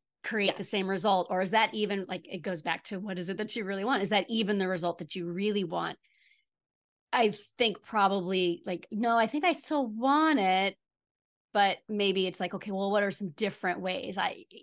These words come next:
Speaker 1: and I think this is so important, particularly for newer coaches who feel so like, "These are the tools that I was taught, and this is how I know how to use them." And if we vary from that, then we can get a little, like, shaky and unsure.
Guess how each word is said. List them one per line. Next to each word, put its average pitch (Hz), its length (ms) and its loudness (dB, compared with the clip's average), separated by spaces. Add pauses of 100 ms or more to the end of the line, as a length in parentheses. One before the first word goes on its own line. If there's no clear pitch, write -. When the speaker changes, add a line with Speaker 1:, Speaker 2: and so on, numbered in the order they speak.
(220)
Speaker 1:
and 208 280 -2
I 220 120 0
think 381 180 2
this 214 160 -2
is 196 160 -2
so 185 160 0
important, 180 460 -2
particularly 247 500 -2
for 175 400 -6 (580)
newer 277 280 4
coaches 262 400 0
who 220 120 -4
feel 214 360 0
so 208 420 0
like, 180 300 -2
"These 262 220 0
are 359 60 2
the 349 100 2
tools 294 520 0 (280)
that 196 80 0
I 302 80 6
was 359 100 0
taught, 294 320 4 (340)
and 208 380 4
this 220 80 -4
is 254 100 -6
how 294 120 4
I 277 80 4
know 269 80 4
how 269 80 4
to 269 60 2
use 277 140 0
them." 190 240 -2 (360)
And 196 680 4
if 175 100 -6
we 190 200 -8 (200)
vary 339 240 6
from 208 180 -2
that, 175 240 0
then 180 160 -2
we 175 100 0
can 175 200 -10
get 175 220 -4
a 185 60 -8
little, 170 400 -8 (120)
like, - 240 -14
shaky 185 520 -2
and - 120 -8
unsure. 170 680 -4